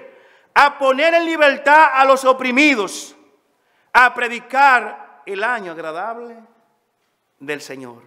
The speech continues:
Mi amigo, aquí está la obra que Cristo vino a hacer en este mundo a favor tuyo. Ya Él vino a darte libertad de la esclavitud del pecado, de la esclavitud de Satanás.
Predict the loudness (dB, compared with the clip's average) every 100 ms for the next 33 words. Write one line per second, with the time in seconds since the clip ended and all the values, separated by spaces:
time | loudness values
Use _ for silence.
0 | _ _ _ -18 -14 -12 -12 -14 -14 -12
1 | -12 -14 _ _ _ _ _ _ _ _
2 | _ _ _ _ _ _ _ _ _ -4
3 | 0 0 0 -4 -10 -16 _ _ _ _
4 | _ -18 -12 -12 -12 -14 -14 -16 -16 -16
5 | -16 -18 -18 -18 -20 -20 -20 _ _ _
6 | _ _ _ -20 -18 -14 -14 -16 -18 -16
7 | -16 -18 -20 -20 -20 _ _ _ _ _
8 | _ _ _ -20 -20 _ -14 -14 -14 -18
9 | -20 -20 _ _ _ _ -18 -16 -18 -12
10 | -10 -10 -14 _ _ _ _ _ _ -10
11 | -4 -4 -6 -6 -6 -6 -8 -8 -6 -6
12 | -8 -10 -8 -10 -12 -16 _ _ _ _
13 | _ _ _ -6 -2 -2 -4 -6 -4 -6
14 | -6 -6 -6 -6 -6 -6 -8 -10 -14 -16
15 | -20